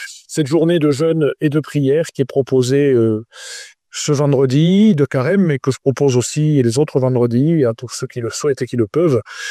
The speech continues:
eh bien, me paraît, me paraît aller dans le bon sens et c'est un moyen parmi d'autres pour, euh, pour, euh, pour nous conscientiser, pour réfléchir et pour peut-être inverser le,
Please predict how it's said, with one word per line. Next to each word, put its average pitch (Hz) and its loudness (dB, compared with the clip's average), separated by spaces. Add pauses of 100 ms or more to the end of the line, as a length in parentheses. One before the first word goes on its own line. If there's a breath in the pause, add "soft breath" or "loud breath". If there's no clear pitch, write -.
(340 loud breath)
eh 139 2
bien, 135 0
me 143 0
paraît, 131 0
me 117 -4
paraît - -8 (360)
aller 139 2
dans 139 2
le 135 4
bon 131 4
sens 117 -2
et 110 0
c'est 120 0 (920)
un 135 2
moyen 160 2 (120)
parmi 185 2
d'autres 156 0 (540 loud breath)
pour, 131 2
euh, 127 2
pour, 117 -2
euh, - -2
pour - -12 (180)
nous 175 4
conscientiser, 156 0
pour 143 -4
réfléchir 135 -4
et 139 -2
pour - -10
peut-être 123 -2
inverser 117 -2
le, 110 0